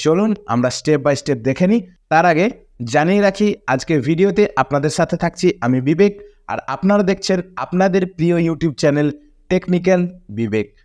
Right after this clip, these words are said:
তো চলুন শুরু করা যাক। তো বন্ধুরা, দেখতে পাচ্ছেন আমরা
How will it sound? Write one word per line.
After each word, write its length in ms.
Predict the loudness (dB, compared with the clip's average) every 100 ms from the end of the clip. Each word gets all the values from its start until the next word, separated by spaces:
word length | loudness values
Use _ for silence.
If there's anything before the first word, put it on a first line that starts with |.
| _
তো 40 | -10 -2
চলুন 260 | 0 2 0 -6 _ -6
শুরু 180 | 0 2 2
করা 140 | 0 0
যাক। 140 | -2 -4 _ _ _ 0
তো 40 | 2
বন্ধুরা, 300 | 2 2 0 -2 _ _ _ -4
দেখতে 240 | -2 2 2
পাচ্ছেন 260 | 2 0 0 -2
আমরা 140 | 0